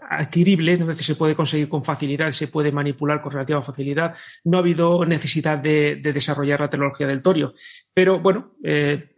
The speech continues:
precisamente con el desarrollo ahora de más tipos de reactores, eh, en más países, no hay, eh, hay en principio problemas de suministro de, de uranio, eh, es decir, que las reservas de uranio están identificadas,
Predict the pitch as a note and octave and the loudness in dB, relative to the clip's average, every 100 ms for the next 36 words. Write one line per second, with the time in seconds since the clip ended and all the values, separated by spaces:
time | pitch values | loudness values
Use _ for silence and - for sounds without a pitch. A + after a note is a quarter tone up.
0 | C#4+ - _ E3 D3+ E3 D#3 E3+ E3 E3 | -20 -20 _ -4 0 0 0 0 -2 0
1 | D3 C#3+ D3 D3+ D3 D3+ D3+ E3 D#3+ D3+ | 0 0 0 -2 0 0 2 2 0 -2
2 | D3+ - D3 D#3 D3 - E3+ E3 C#3 C#3+ | -4 -4 -2 -2 -4 -8 -6 -4 -4 -2
3 | D3+ C3+ - F3 F3+ F3+ - - - - | -4 -2 0 0 0 -4 -10 -20 -20 -8
4 | C#3+ C#3+ C#3 C3+ D3 D3+ D3+ - E3+ E3+ | -4 -2 -2 -2 -4 -2 -4 -2 -2 0
5 | F3+ F#3+ - - - _ _ _ _ E3+ | 0 -2 -6 -16 -20 _ _ _ _ 0
6 | F3 G3 F#3+ F3+ F3 E3 D#3+ D#3 D3 - | 4 4 4 2 0 -4 -2 -2 -4 -8
7 | _ - E3 E3+ E3+ E3+ F3+ F3 E3+ D#3 | _ -10 -4 -4 -2 -2 0 2 0 0
8 | - D#3 E3 D#3 C#3 D3 D3 C#3 - C#3+ | -4 -2 0 0 0 0 0 0 -2 -2
9 | E3 D#3 D#3 D3 C#3+ C3+ C3+ C3 C#3 C#3 | -2 -2 -2 0 0 -2 -4 -4 -4 -2
10 | F#3 F#3+ G3+ G#3+ - C#3 C#3 C3+ B2+ C3 | 0 2 0 -2 -8 -10 -8 -8 -10 -10
11 | C#3+ B2 C#3 C3 C3 A2+ A2 C3+ B2+ B2+ | -10 -8 -6 -4 -6 -10 -14 -12 -10 -6
12 | C#3+ C#3 C3+ C#3 C#3 D3 C#3+ D3+ D3 C3+ | -4 -2 -2 -2 -2 -2 -2 -4 -4 -6
13 | B2 D3+ D3 C#3 - | -6 -6 -4 -6 -8